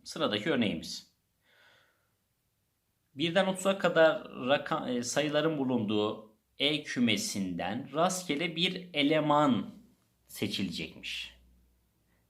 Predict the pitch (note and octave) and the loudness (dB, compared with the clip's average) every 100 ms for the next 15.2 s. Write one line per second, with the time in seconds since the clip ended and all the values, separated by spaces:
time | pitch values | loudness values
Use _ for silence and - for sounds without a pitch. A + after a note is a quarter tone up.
0 | _ - C#3+ C#3 B2+ - C3+ C#3 A2+ - | _ -8 -2 0 -2 -4 2 4 2 2
1 | A#3 A#3 D3+ G#2+ G2 E2+ E2+ - - - | 2 8 8 8 6 4 0 -2 -8 -14
2 | _ _ _ _ _ F3 F3+ - A#2 - | _ _ _ _ _ -4 -4 -2 -4 -6
3 | - _ _ _ _ - - - F3+ - | -18 _ _ _ _ -20 -20 -6 -4 2
4 | G3 G3 G#3 G#3 G#3 G3+ G#3 A3+ G3+ - | 6 8 10 8 8 6 6 4 2 -4
5 | - G3+ A#3 - - - G3 G#3 G3 F3 | -2 6 6 6 -2 0 4 4 2 4
6 | G3+ G3+ G3+ G3 G3 G3 G3 F#3+ F#3+ - | 4 8 6 6 6 6 6 6 4 2
7 | D#3+ F#2+ - B2+ B2 A3 - F#3+ E3+ D#3+ | 4 4 0 -8 0 0 4 4 4 4
8 | C#3+ B2+ D3+ G3 F#3+ E3+ E3+ E3 E3+ E3+ | 4 4 4 2 0 -2 -2 0 0 0
9 | E3+ E3 E3+ E3 E3 - E3 - D3 B2 | 0 -2 -2 -2 -2 0 -2 0 2 4
10 | B2+ C3+ - F#3+ - F3 E3+ G#3 F3+ E3 | 4 2 2 0 2 0 2 2 4 4
11 | C#3 A#2+ - G#2 G2 F2 D#2+ E2+ E2 - | 6 4 4 0 2 0 -4 -4 -4 -4
12 | - _ _ _ _ _ _ _ _ _ | -14 _ _ _ _ _ _ _ _ _
13 | _ _ _ - - _ _ _ - D3+ | _ _ _ -20 -20 _ _ _ 0 0
14 | D3+ E3+ E3+ F#3 F#3+ F3+ F3 F3 F3 F3 | 8 6 10 6 8 6 6 2 4 4
15 | F3+ - | 4 0